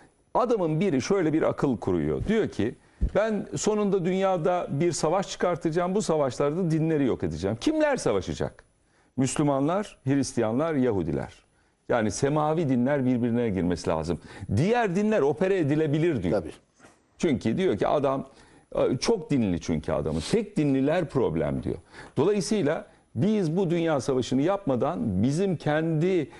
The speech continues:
Speaker 1: inancımız, yani kendi taptığımız inancı dünyaya indiremeyiz diyor. Dolayısıyla sistem bunun için İsrail'in kurulması niye ihtiyaç var? Çünkü şimdi bir bakıyoruz, Theodor Herzl diye bir adam çıkıyor. Tamamıyla uyduruk.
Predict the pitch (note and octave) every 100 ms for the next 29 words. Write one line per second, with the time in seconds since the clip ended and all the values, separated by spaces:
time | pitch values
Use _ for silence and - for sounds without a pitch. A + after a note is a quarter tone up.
0 | - _ B2+ C#3+ C#3 C#3 A2+ B2+ A#2 A#2+
1 | B2+ - - - _ G2 D2+ D#2+ A2 G#2+
2 | D3 - C3 - A#2 G#2+ G#2 C#3 C3 B2
3 | A#2+ B2+ B2+ B2 B2 B2+ G#2 G2+ D#2+ C2+
4 | B1 - - - _ - - - - B3
5 | A3 G#3+ F#3 - F3 A#3 G#3 F3+ A3+ A#3+
6 | - C#3+ G#3 - - - D3+ - A#3+ A3+
7 | F3+ D3+ F#3 G3 F#3+ C3 C#3+ F#3 D#3 -
8 | F#2+ D#2 - B1+ - _ _ _ - _
9 | - F#3 D#3+ D3+ - - D3+ D3+ E3 D3
10 | A#2+ B2 D#3 D3 - D#3+ - - D3+ C#3
11 | F3 D#3 D3 C3+ C#3 D3 D#3+ C#3+ C3+ C3
12 | A#2+ B2+ A#2+ - F2+ E2 B2+ - _ _
13 | _ _ _ _ - G3+ A3 G#3+ A3 G3+
14 | F3 E3 D3+ C3+ C3 A#2+ -